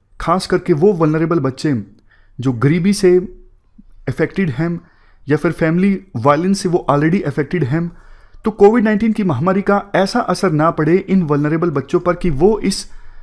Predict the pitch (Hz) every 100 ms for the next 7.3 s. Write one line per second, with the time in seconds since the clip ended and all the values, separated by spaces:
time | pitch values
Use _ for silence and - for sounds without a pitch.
0 | - - 185 196 220 - 240 185 170 214
1 | 165 240 170 147 - 123 104 113 - -
2 | _ - - - - 143 247 240 190 185
3 | 196 185 165 180 156 139 170 170 - 123
4 | 156 175 170 139 151 143 139 180 - _
5 | 113 156 202 143 143 131 170 190 - -
6 | _ - _ _ _ _ _ _ 131 117
7 | 120 104